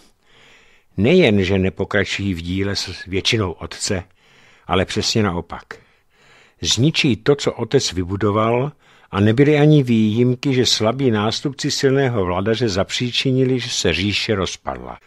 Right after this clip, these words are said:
Nebylo tomu jinak ani v dějinách Indie. Právě na tu jednu obrovskou výjimku. A tou byla dynastie Guptovců. Po velmi silném vládci,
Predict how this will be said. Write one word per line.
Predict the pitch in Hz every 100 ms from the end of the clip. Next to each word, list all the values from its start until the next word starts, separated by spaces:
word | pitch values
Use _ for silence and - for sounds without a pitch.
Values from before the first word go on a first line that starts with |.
| _
Nebylo | 131 170 175 175
tomu | 170 160 151
jinak | 110 127 131 127
ani | 131 113
v |
dějinách | 104 113 123 120 107
Indie. | 120 110 92 82 76 73 _ _ _ _ _ -
Právě | 95 92 107 131 143
na | 139
tu | 143 110
jednu | 92 104 113 113 131
obrovskou | - 107 98 101 - - 104
výjimku. | 90 82 80 80 - 64 - _ _ _ _ _ _ _ _ -
A | 92
tou | - 131
byla | 139 151 107
dynastie | 98 107 110 - - 120 113
Guptovců. | 98 101 - - 101 - - - 62 57 - _
Po | - 92
velmi | 110 165 170 104
silném | - 139 160 147 95
vládci, | 82 98 151 - - 78